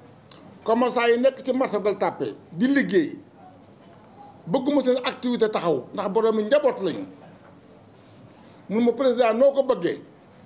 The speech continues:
Mais que damaa bëggoon nga recasser leen, ku ne nga jox ko cantine mu toog di liggéey te kenn du fay benn taxe. Mun ma, mën naa nekk.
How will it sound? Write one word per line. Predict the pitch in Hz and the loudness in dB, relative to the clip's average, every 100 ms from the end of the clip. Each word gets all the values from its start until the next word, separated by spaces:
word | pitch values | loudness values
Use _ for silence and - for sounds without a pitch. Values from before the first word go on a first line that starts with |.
| - - - | -20 -20 -8
Mais | - 220 | -2 0
que | |
damaa | 226 220 240 | 2 2 0
bëggoon | 233 214 190 147 131 - - - - - - - - - - - - - | 0 2 2 2 -2 -18 -20 -20 -20 -20 -20 -20 -20 -20 -20 -20 -20 -6
nga | 175 202 | -2 0
recasser | 226 226 233 226 220 | 0 0 0 2 2
leen, | 202 202 262 - - - - - - - - | 2 0 -4 -12 -20 -20 -20 -20 -20 -20 -6
ku | 220 | 0
ne | 262 | 2
nga | 254 | 2
jox | 254 226 | 2 0
ko | 233 | 0
cantine | 240 208 202 | 0 0 0
mu | 220 | -2
toog | 220 226 208 | 0 -2 0
di | |
liggéey | 214 226 190 214 226 - - - - - - - - - | 0 0 2 2 2 -8 -18 -20 -20 -20 -20 -20 -20 -6
te | 202 | -2
kenn | 208 196 | 0 0
du | |
fay | 180 180 | -2 -2
benn | 165 180 147 | 0 -2 -4
taxe. | 147 - - - - - - - - - - - - | -10 -10 -20 -20 -20 -20 -20 -20 -20 -20 -20 -20 -6
Mun | 165 | -2
ma, | 220 226 | 0 0
mën | 220 | 0
naa | 202 | 0
nekk. | 185 170 | -2 -4